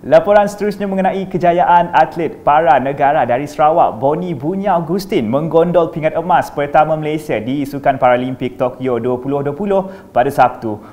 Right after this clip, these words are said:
Boni yang berasal dari Serian menyumbangkan emas dalam acara powerlifting bagi kategori tujuh puluh dua kilogram.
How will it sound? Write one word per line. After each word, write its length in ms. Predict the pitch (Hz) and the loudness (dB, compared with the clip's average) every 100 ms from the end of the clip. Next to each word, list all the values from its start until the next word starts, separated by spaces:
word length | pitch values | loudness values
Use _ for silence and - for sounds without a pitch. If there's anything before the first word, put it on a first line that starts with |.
| - | -2
Boni 400 | 135 175 214 202 | 2 4 2 0
yang 80 | 185 | 0
berasal 640 | 190 165 175 185 185 147 | 2 4 2 4 2 4
dari 160 | 139 170 | 2 0
Serian 480 | - 160 214 180 127 | -2 -4 0 0 0
menyumbangkan 720 | 139 156 151 156 156 143 160 | -4 -4 0 0 0 -2 -2
emas 320 | 170 156 156 | -2 0 0
dalam 240 | 147 139 | 0 2
acara 400 | - 127 143 131 | 0 -2 -2 -4
powerlifting 720 | 131 170 165 123 - 123 185 190 | 2 2 2 -2 -6 -8 -6 2
bagi 320 | 131 120 117 | 4 4 0
kategori 480 | 135 123 123 143 143 | -6 -6 -4 -6 -6
tujuh 240 | 196 185 | -4 -4
puluh 220 | 185 170 | -2 -2
dua 140 | 170 170 170 | 0 -2 -4
kilogram. 580 | 202 147 113 101 - | -4 -2 2 0 -2